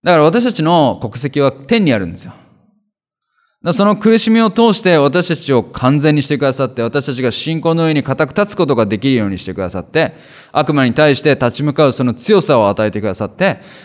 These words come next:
神の国を、神の国に私たちを定住させてくださるんですよ。そこから神の国からもう動かない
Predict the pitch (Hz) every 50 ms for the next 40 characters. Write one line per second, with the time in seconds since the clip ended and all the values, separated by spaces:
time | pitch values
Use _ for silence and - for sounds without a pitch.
0 | - _ _ - 175 165 156 139 131 - 143 139 139 139 143 151 160 156 139 -
1 | - - 175 170 156 139 123 - 143 143 147 151 190 185 - - - - - -
2 | - 113 120 131 120 127 104 110 117 107 - - - 143 151 139 143 147 131 143
3 | 131 127 - 127 123 117 110 - 101 90 - - - - - 143 127 - - 170
4 | 156 - - 175 170 165 156 135 127 - 151 147 147 151 156 - - - - _
5 | - 165 175 185 127 - - - - - - - _ _ 123 120 113 101 - -
6 | 127 135 151 160 - 196 185 165 123 95